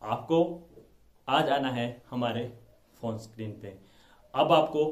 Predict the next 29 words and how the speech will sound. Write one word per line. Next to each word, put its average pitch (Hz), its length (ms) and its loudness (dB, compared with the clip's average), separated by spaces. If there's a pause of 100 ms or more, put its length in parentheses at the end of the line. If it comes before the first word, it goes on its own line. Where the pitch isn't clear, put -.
(180)
हम 139 140 -6
सारा 147 360 2
का 151 80 0
सारा 117 260 2
process 123 440 -2 (160)
phone 123 160 0
की 120 80 -8
स्क्रीन 135 340 -2
पे 147 100 -4
समझाएंगे। 131 500 -2 (540)
यहाँ 131 200 -2
पे 190 60 2
हम 170 360 2
trick 165 220 0
जो 156 140 4
बता 127 200 6
रहे 117 120 4
हैं 120 80 0
वो 131 160 0 (140)
phone 156 280 4
से 151 260 4 (440)
किसी 139 240 -4
भी 180 120 0
Amazon 143 500 2
video 143 320 4
को, 131 460 2 (200)
मतलब 139 400 2
Amazon 147 760 2
से 165 180 4